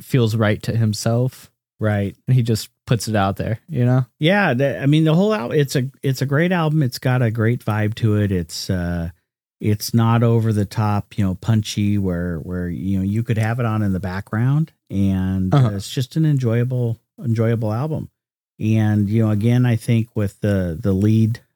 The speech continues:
Speaker 2: uh, track of Salad Days and, uh, really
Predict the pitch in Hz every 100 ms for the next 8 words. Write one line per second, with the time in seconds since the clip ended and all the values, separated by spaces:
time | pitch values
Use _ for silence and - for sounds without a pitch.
0 | - 95 90 87 - - 107 104 110 -
1 | 92 87 95 - - 104 107 101 101 101
2 | 104 101 - 87 87 85 85 82 _ _
3 | _ _ _ - 95 95 95 104 147 208
4 | 202 175 139 120 107 -